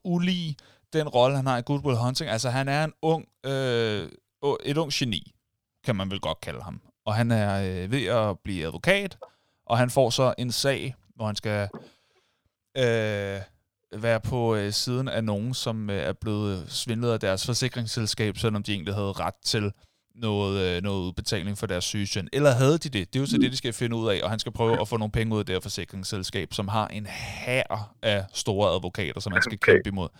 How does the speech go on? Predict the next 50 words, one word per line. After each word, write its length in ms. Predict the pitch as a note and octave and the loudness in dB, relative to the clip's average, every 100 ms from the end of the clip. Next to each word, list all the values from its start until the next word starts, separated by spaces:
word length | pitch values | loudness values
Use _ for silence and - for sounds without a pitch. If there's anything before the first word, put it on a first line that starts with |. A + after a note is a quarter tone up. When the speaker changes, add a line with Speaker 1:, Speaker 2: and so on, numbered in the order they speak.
| _ _ | _ _
Speaker 1:
Har 80 | C3+ | 0
du 60 | |
set 180 | C#3+ A#3 | 2 0
den? 120 | A3 - _ _ _ _ _ _ _ _ _ - _ | -4 -10 _ _ _ _ _ _ _ _ _ -20 _
Speaker 2:
Ja, 100 | D3+ G#3+ G#3 | 8 10 10
jeg 60 | C#3 | 10
har 140 | F3 F3+ | 8 8
set 120 | F#3 | 4
den. 180 | E3+ D#3+ - | 2 0 4
Jeg 80 | B2+ | 6
har 80 | |
også 120 | E3 F3+ | 6 4
læst 140 | D#3 - | 4 4
bogen. 220 | D3 F3+ _ _ _ _ _ _ _ - | 2 2 _ _ _ _ _ _ _ 2
Speaker 1:
Nå 60 | |
ja, 100 | F3 E3+ | 2 4
gud 120 | G3 | 2
ja, 60 | G3+ | 4
det 40 | |
er 20 | F#3+ | 4
Speaker 2:
Den 60 | G3 | 4
er 20 | |
Speaker 1:
en 60 | F#3 | 6
Speaker 2:
helt 80 | |
Speaker 1:
bog, 200 | A3+ F#3 | 6 6
ja. 60 | - | 6
Speaker 2:
fantastisk. 200 | G#2+ A2+ | 2 0
Speaker 1:
Det 60 | G3 | -4
er 120 | D3 | 0
rigtigt. 320 | F3+ - B2+ - _ _ _ - | 0 0 -2 -4 _ _ _ -8
Ej, 80 | C3+ D3 C3 B2 | 0 2 2 2
du 80 | C3+ | 2
lever 220 | B2+ C3 | 4 4
virkelig 320 | B2 A3+ E3 | 4 2 2
op 80 | A2 | 2
til 140 | - | 2
dit 120 | A#2 B2 | -4 0
nørdprædikat 640 | A#2+ - A#2 A2 A#2 G2 | 0 0 -4 -4 -4 -4
i 20 | |
dag. 160 | F2+ E2+ - - | -4 -8 -8 -4
Det 80 | A#2 | -4
er, 40 | - _ | -4 _
det 100 | - | -8
er 40 | A#2+ | -4
skønt. 440 | - F3+ F3 - - _ _ _ _ - | 2 0 0 -10 -18 _ _ _ _ -2
Der 60 | |
er 40 | C#3+ | 0
en 100 | C#3 - | 4 6
bog 140 | C4+ | 6
også. 380 | C3+ F#2 - - | 6 0 -4 -10